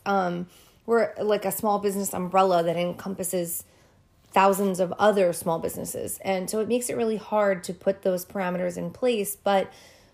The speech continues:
when we created what we do, um,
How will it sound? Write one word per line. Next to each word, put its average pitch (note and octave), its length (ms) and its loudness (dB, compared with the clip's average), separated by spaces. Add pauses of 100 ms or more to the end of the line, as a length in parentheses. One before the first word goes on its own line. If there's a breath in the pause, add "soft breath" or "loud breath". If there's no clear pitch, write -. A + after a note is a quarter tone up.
(140)
when G#3+ 480 2
we A3 220 0
created G#3+ 880 0
what F#3+ 280 -4
we G3+ 120 0
do, F3+ 600 -2
um, F3+ 460 -4